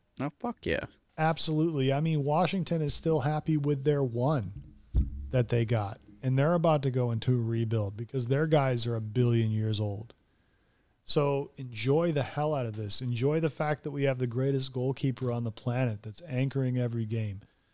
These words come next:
Speaker 2: Enjoy the fact that we have, um, basically everybody under contract next year with the exception of Andre Palat and Nick Paul. And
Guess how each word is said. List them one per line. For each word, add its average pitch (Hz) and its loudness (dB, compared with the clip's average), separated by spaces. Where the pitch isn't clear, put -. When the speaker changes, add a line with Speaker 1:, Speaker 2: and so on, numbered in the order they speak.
Speaker 2:
Enjoy 135 -2
the 156 -2
fact 156 -4
that 143 0
we 135 0
have, 123 -2
um, 139 0
basically 147 0
everybody 147 2
under 135 -2
contract 135 -2
next 123 -4
year 127 0
with 120 -2
the 127 -2
exception 127 -4
of 117 -4
Andre 131 0
Palat 123 -2
and 117 -6
Nick 120 -6
Paul. 110 -6
And 120 -4